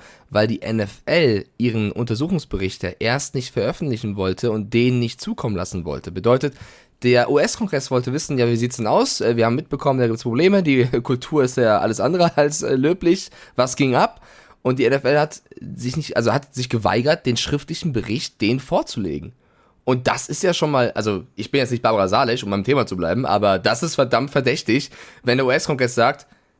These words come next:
„Liebe Liga“, also nicht der Verein, nicht die Franchise, sondern „Liebe Liga, schickt uns doch mal euren Untersuchungsbericht zu.“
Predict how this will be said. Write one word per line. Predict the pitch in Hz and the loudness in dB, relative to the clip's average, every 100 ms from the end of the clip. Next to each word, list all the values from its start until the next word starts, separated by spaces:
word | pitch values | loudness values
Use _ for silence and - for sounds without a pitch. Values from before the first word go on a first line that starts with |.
| _ | _
„Liebe | - 131 139 127 | -2 2 4 2
Liga“, | 110 180 156 117 190 381 _ | 2 0 2 2 0 -6 _
also | 110 123 | -4 0
nicht | 226 - | 0 0
der | 131 | -2
Verein, | - - 190 131 | -2 -4 -2 -2
nicht | 107 196 | -2 -6
die | 202 | -6
Franchise, | 165 175 190 92 | -4 -4 -4 -4
sondern | 104 143 | -4 -2
„Liebe | 160 | -2
Liga, | 98 180 135 123 233 _ _ _ _ - | -2 -2 2 0 0 _ _ _ _ -8
schickt | - 190 - | -2 -2 -2
uns | 190 196 | -6 -4
doch | 165 170 | -4 -2
mal | 165 - - | -4 -4 0
euren | 123 160 180 202 | 2 4 4 2
Untersuchungsbericht | 127 151 139 131 165 185 - 131 139 - - | -2 -2 0 -2 -2 -4 -6 -8 -8 -10 -8
zu.“ | - 135 202 | -2 -2 -2